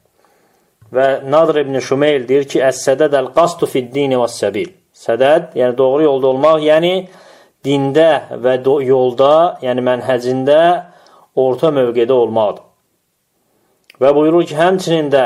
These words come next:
müqarabə, yəni yaxınlaşdırmaq və ya asanlaşdırmaq sözünün mənası da orta mövqedə olmaqdır. Yəni bu iki söz, səddid və qarb, eyni mənalıdır.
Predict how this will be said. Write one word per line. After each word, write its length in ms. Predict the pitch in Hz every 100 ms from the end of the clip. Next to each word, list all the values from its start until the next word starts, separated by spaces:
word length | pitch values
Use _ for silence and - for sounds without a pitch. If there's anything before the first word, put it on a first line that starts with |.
| 107 - _ -
müqarabə, 600 | 123 156 165 147 123 120
yəni 320 | 123 120 120
yaxınlaşdırmaq 840 | 123 120 127 127 120 - 117 123 127
və 60 | 127
ya 120 | 139
asanlaşdırmaq 880 | 135 139 135 127 - 143 143 180 190 - - _ - - _ -
sözünün 560 | - 156 147 180 185
mənası 480 | 170 156 156 151 180
da 40 | 175
orta 360 | 165 151 185
mövqedə 440 | 185 165 143 147 160
olmaqdır. 480 | 151 147 139 120
Yəni 200 | 127 135
bu 120 | 147 160
iki 200 | - 185
söz, 380 | 165 160 185 185
səddid 360 | 180 180 160 151
və 200 | 147 139 170
qarb, 240 | 170 160
eyni 320 | 180 185 175
mənalıdır. 720 | 156 143 139 131 131 123 87